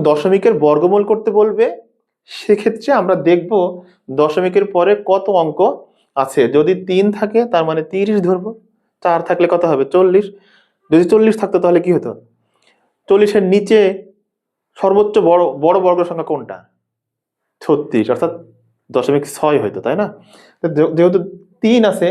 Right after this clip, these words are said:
দশমিক তিন, তার মানে এটার বর্গমূল হবে কত? দশমিক পাঁচ। এর পরেরটুকু বের করার দরকার নাই।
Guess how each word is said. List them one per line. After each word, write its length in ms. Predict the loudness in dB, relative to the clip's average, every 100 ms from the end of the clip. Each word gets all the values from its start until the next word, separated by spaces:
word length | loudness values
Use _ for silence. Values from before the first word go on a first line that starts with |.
| -2
দশমিক 340 | -2 -2 -4 0
তিন, 220 | 0 2 -2 -10 _ _
তার 140 | -4 0
মানে 160 | 0 0
এটার 260 | 2 0 -2 -10 _ _ _ _ _ _ _ -8
বর্গমূল 400 | 0 2 2 2 2
হবে 140 | 2 0
কত? 180 | -2 0 -2 -2
দশমিক 300 | -2 0 -2
পাঁচ। 240 | -2 -2 -4 -14 _ -4
এর 100 | -2
পরেরটুকু 360 | 0 0 0 0
বের 180 | 2 2
করার 220 | 2 0
দরকার 280 | -2 -2 -6
নাই। 160 | -10